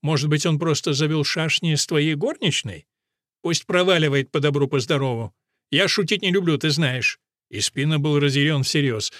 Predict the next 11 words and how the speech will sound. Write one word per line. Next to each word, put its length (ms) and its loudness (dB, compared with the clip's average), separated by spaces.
Он 120 0
задыхался 560 2
от 80 -2
негодования. 560 0
«Подвернётся 580 2
под 140 0
горячую 400 2
руку, 220 0
я 140 6
его 140 4
застрелю. 640 4